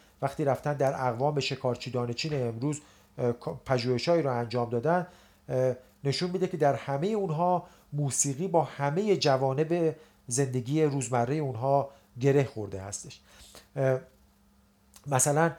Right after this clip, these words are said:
دسته‌ای از این شکارچی‌ها با اصوات موسیقی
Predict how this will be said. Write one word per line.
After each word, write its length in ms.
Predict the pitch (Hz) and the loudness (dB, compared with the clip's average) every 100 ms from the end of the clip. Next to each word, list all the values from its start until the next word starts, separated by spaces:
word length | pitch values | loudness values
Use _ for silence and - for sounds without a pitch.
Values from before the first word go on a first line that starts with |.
| - _ - | -10 _ -4
دسته‌ای 580 | 139 139 131 - 180 | 2 4 4 2 2
از 100 | 147 | 2
این 80 | 139 | 2
شکارچی‌ها 920 | 160 147 143 135 - 127 147 165 175 - _ _ 139 123 | -2 -2 0 0 -2 -2 2 4 2 -2 _ _ -4 0
با 300 | 127 123 123 - _ - | 4 4 2 -4 _ -4
اصوات 500 | 139 127 - 160 165 | 0 0 2 2 2
موسیقی 800 | 151 135 - 135 127 170 175 | -4 -4 -4 -4 -2 -2 -2